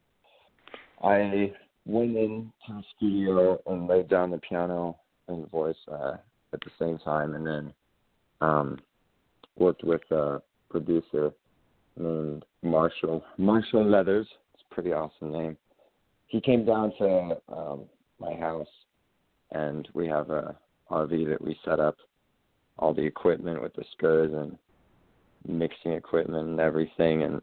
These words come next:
and for pretty much locked ourselves in the R V for <laughs> a solid week or something, and just nonstop, um, produced all these songs, and, and, uh, it was, it was awesome.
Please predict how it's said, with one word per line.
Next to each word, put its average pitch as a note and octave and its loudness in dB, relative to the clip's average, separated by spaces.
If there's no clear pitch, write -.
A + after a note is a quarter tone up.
and D#2+ -6
for D#2+ 4
pretty C#3+ 4
much F#2+ 0
locked E2+ -2
ourselves D2+ -6
in D#2 -12
the D2+ -10
R D2 -8
V D#2 -12
for C#2 -8
<laughs> - -
a - -12
solid - -4
week D#2+ -6
or - -8
something, D#2 -2
and D#2 -4
just F2 2
nonstop, F2 0
um, C#2+ -6
produced E2 -2
all - 0
these C#2 -8
songs, D2 -2
and, - -10
and, - -6
uh, C2+ -2
it E2 4
was, D2 4
it E2+ 6
was F2 6
awesome. D2+ 4